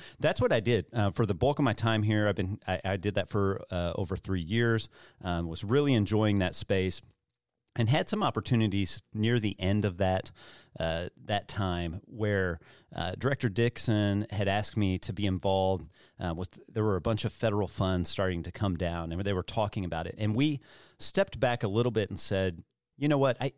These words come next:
I think if we're gonna do this, let's do it right." So he, he got me engaged in that. He got some other people engaged in that conversation. Um, and, and from there, um, we started proposing some programs to the governor's office, and there was a whole process. But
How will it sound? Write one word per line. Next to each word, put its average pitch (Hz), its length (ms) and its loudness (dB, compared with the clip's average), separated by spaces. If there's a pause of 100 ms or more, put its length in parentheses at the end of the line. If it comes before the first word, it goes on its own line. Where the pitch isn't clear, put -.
(100)
I 120 60 -4
think - 200 -4
if - 140 -4
we're 127 60 -6
gonna 101 180 0
do 92 180 0
this, 87 320 -4
let's - 180 -4
do 139 140 -4
it 113 60 -4
right." 92 360 0
So - 80 -2
he, 147 220 0
he 147 160 0
got 110 240 0
me 113 400 2
engaged 110 420 0
in 110 60 2
that. 104 140 2
He 101 80 -2
got - 160 -2
some 104 100 0
other 98 160 0
people 98 300 -4
engaged 92 320 -2
in - 20 -2
that 87 140 -4
conversation. 92 680 -4 (500)
Um, 90 340 0
and, 104 380 -2
and 107 200 -2
from 104 220 2
there, 139 340 2 (300)
um, 98 160 0
we 113 80 2
started 131 300 2
proposing 120 680 2
some 101 220 -2
programs 110 400 0
to 117 60 -4
the 104 80 -2
governor's 107 340 0
office, - 280 -2
and 104 100 2
there 110 40 4
was 107 120 0
a 123 60 2
whole 135 120 2
process. 127 560 0
But - 140 -2